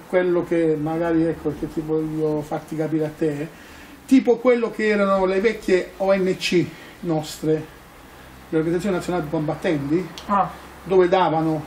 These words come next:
Speaker 1: la, la casa colonica e i famosi cinque ettari per, eh, per il fabbisogno familiare.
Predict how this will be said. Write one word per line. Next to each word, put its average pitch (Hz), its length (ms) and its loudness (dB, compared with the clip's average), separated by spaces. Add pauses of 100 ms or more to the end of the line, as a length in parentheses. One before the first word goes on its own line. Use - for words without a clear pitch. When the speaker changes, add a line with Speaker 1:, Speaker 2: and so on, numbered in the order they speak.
(600)
Speaker 1:
la, 160 280 -2
la 160 120 -2
casa 165 680 0
colonica 185 640 0 (640)
e 180 80 0
i 165 60 4
famosi 185 300 -2
cinque 185 380 -2
ettari 165 420 -2 (540)
per, 165 220 4
eh, 156 600 0 (520)
per 160 160 2
il 160 80 0
fabbisogno 165 680 2
familiare. 165 720 0